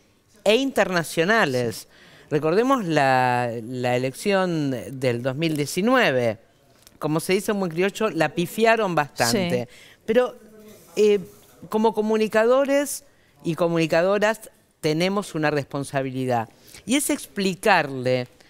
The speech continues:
Speaker 1: a las audiencias, al público, qué es lo que, eh, se debe revelar cuando se publica una encuesta.
Speaker 2: Bien.
Speaker 1: El equipo de la Defensoría estuvo trabajando en algunas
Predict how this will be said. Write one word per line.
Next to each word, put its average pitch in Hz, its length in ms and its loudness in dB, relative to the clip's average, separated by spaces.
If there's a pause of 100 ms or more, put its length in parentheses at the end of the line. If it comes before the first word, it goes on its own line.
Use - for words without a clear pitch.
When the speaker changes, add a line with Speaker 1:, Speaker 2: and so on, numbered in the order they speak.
(120)
Speaker 1:
a 135 160 2
las 127 440 0
audiencias, 147 840 0
al 127 120 -2
público, 131 760 -2 (420)
qué 269 120 2
es 269 100 -2
lo 240 180 0
que, 165 380 0 (560)
eh, - 240 -18
se 156 240 0
debe 190 260 4
revelar 170 680 2 (320)
cuando 196 760 2 (120)
se - 240 -2
publica 190 720 0
una 139 220 -4
encuesta. 127 500 -4 (240)
Speaker 2:
Bien. 143 120 -8 (380)
Speaker 1:
El 208 260 2
equipo 311 360 0
de 262 80 4
la 202 80 4
Defensoría 185 520 -2
estuvo 269 400 0
trabajando 180 600 0
en 160 80 0
algunas 233 400 -2